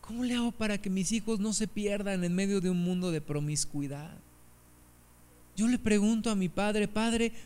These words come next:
¿cómo le hago cuando mi hijo entra a la prepa? Yo quiero que llegue a su matrimonio sin haber tenido experiencia sexual. Yo quiero que llegue virgen a su matrimonio.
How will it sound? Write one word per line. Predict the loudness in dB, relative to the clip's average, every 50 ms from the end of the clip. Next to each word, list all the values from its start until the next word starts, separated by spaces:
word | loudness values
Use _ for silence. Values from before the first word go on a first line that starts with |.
| -16 -14 -4
¿cómo | 2 4 4 6 4 2 2
le | 2 0 0
hago | 0 0 -2 -2 -4 -4 -8 -16 -20 -18 -6 0
cuando | 2 2 4 4 2
mi | 2 2 0
hijo | 0 0 -2 -2
entra | -2 -2 -4 -4
a | -2
la | -4 -4 -6
prepa? | -6 -6 -6 -6 -8 -10 -10 -12 -12 -14 -14 -18 -20 -20 -20 -20 -20 -20 -20 -20 -20 -20 -20 -20 -20 -20 -20 -20 -20 -20 -20 -20 -20 -20 -20 -20 -20 -14 -4 0
Yo | 0 0
quiero | 2 4 2 2 2 2
que | 0 0 2
llegue | 2 4 4 4 4 2 0 -2 -4 -10 -8 -4
a | 0
su | 2 2 4 4
matrimonio | 4 2 2 2 2 2 2 2 2 2 2 0 0 -2 -2 -6 -8 -2 4
sin | 6 6 6 6 4
haber | 2 2 2 2 0 0
tenido | 0 -2 0 0 0 0 0 0
experiencia | -2 -2 -4 -4 -2 -2 -2 -2 -2 -2 -2 -2
sexual. | -2 -2 0 -2 -2 -4 -4 -6 -8 -10 -10 -12 -14 -14 -18 -20 -20 -20 -20 -20 -20 -20 -20 -20 -20 -20 -20 -20 -20 -20 -20 -20 -20 -20 -20 -20 -20 -20 -20 -20 -16 -6
Yo | -4 -4 -2 2
quiero | 4 4 4 4 2
que | 2 0 0
llegue | 2 0 0 0 0 -2
virgen | 0 2 2 2 2 0 -2 -2 0 0
a | 2 2
su | 2 2
matrimonio. | 2 0 0 -2 -2 0 0 0 2 2 2 2 2 2 0 -2 -4 -4 -6 -6 -8 -10